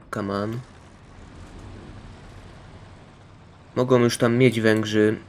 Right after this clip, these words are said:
to dobre, swoje działo, siedem i pół. Którego nie chciałbym, żebyśmy,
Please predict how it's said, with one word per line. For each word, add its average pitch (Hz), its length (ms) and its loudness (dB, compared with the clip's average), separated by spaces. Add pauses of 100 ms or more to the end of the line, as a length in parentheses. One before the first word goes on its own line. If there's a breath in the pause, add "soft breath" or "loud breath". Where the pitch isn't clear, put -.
(100)
to 107 120 -2
dobre, 107 340 2
swoje 107 360 -2
działo, 107 420 4
siedem 104 360 -6
i 98 40 -8
pół. 107 320 -4 (1700)
Którego 101 340 -4
nie 107 160 -4
chciałbym, 101 580 -4
żebyśmy, 101 640 -8